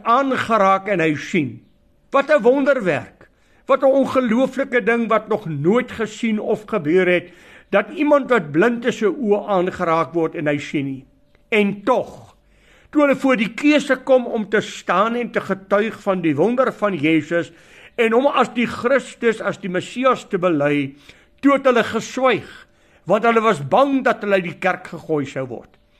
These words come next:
Hulle is bang dat daar mense sal wees wat negatief oor hulle sal praat en hulle te na sal kom in die sin van hulle uit die kerk te verban. Ek lees dieselfde in Johannes die twaalfde hoofstuk en wel daar by die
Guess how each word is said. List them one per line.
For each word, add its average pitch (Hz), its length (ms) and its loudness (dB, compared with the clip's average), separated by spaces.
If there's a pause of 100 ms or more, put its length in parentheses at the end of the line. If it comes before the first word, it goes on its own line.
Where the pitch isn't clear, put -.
(200)
Hulle 226 160 4
is 151 80 -12
bang 269 240 2
dat 277 100 2
daar 240 200 0
mense 208 440 0
sal 247 280 0
wees 196 260 2 (380)
wat 190 200 0
negatief 208 640 0
oor 185 160 -2
hulle 180 140 -2
sal 175 180 -2 (100)
praat 175 380 -2 (320)
en 220 160 4
hulle 220 180 4
te 226 140 0
na 208 340 2
sal 214 320 -4
kom 214 240 -2
in 170 100 -6
die 202 140 -2
sin 202 300 -4
van 180 220 -2
hulle 175 160 0
uit 180 100 -4
die 185 100 -10
kerk 208 280 -2
te 180 100 -4
verban. 117 380 -12 (600)
Ek 240 140 -2
lees 202 320 2
dieselfde 233 720 -2 (600)
in 214 140 4
Johannes 202 560 2
die 214 160 -4
twaalfde 240 540 2
hoofstuk 180 480 -2 (340)
en 190 200 0
wel 202 260 2
daar 190 280 2
by 180 200 2
die 175 260 -2